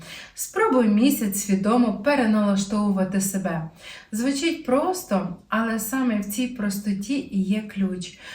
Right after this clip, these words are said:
Мозок отримає новий напрямок і поступово сформує інше,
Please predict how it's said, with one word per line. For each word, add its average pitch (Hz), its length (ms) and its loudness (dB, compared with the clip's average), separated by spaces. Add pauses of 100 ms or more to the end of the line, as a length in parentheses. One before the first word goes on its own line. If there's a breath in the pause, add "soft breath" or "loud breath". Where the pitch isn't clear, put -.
(200 loud breath)
Мозок 240 560 6
отримає 208 800 2
новий 214 340 4
напрямок 196 720 0 (280 loud breath)
і 247 100 2
поступово 277 1160 4 (100)
сформує 240 840 2
інше, 208 640 0